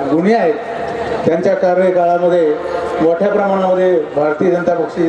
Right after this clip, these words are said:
ताकद या राज्यामध्ये वाढलेली आहे आणि अशीच ती पुढे वाढत राहील. फार वेळ, आपला वेळ घेऊ इच्छित नाही. नामदार पंकजाताई मुंडे यांच्या नेतृत्वाखाली काम करत असताना विकासाची अनेक कामं,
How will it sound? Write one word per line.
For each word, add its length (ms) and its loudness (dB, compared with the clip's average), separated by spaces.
ताकद 380 -2
या 100 0
राज्यामध्ये 440 0
वाढलेली 420 -2
आहे 800 -6
आणि 200 2
अशीच 420 0
ती 100 2
पुढे 220 2
वाढत 300 0
राहील. 200 2
फार 180 2
वेळ, 480 2
आपला 200 0
वेळ 220 4
घेऊ 200 2
इच्छित 240 0
नाही. 160 2
नामदार 340 2
पंकजाताई 500 2
मुंडे 260 2
यांच्या 280 0
नेतृत्वाखाली 880 0
काम 180 0
करत 220 0
असताना 380 0
विकासाची 580 0
अनेक 360 0
कामं, 260 0